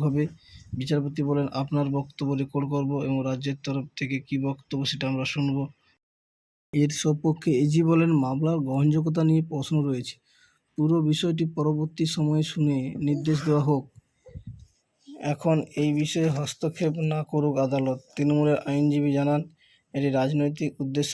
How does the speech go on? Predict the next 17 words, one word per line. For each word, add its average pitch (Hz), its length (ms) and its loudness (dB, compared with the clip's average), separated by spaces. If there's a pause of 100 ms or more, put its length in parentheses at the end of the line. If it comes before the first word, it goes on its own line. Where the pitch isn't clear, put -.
প্রণোদিত 147 420 0
মামলা। 143 460 0
যারা 139 240 0
মামলা 139 360 0
করেছেন 147 360 -4
তাদের 135 300 -2
বামপন্থীদের 135 800 -4 (120)
কর্মসূচিতে 143 1200 -6 (160)
দেখা 131 440 -4
গিয়েছে। 139 500 -2 (600)
এই 143 180 0
সংগঠন 147 440 0
সভাপতি 160 460 -4
রাজ্যসভার 139 540 -2 (100)
সাংসদ 151 420 -4
তৃণমূলের 139 460 0
আইনজীবীর 139 600 0